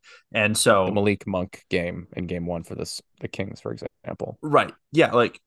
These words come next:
Speaker 1: is Kara-, you're trusting Karis LeVert? Actually, you know what? You know what? If Karis LeVert can throw up thirty in a game, good for him.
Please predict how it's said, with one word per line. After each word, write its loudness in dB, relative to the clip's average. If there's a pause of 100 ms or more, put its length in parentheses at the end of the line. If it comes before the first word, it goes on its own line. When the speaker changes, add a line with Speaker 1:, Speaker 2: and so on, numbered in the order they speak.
Speaker 1:
is 4
Kara-, 6
you're 4
trusting 2
Karis 4
LeVert? 2 (1000)
Actually, 4
you 4
know 8
what? 8
You 2
know 8
what? 6
If 2
Karis 6
LeVert 4
can 0
throw 2
up -2
thirty 4
in -2
a -2
game, 0
good -2
for -4
him. -10